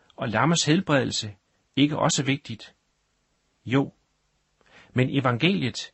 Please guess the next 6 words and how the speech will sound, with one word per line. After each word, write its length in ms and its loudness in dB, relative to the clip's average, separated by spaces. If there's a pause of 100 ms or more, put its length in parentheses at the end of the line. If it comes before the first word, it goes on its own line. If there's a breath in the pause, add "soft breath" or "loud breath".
(120)
varer 280 0
evigt. 480 -8 (1160)
En 140 -2
helbredelse 760 2 (200)
af 160 -2
legemet, 580 -2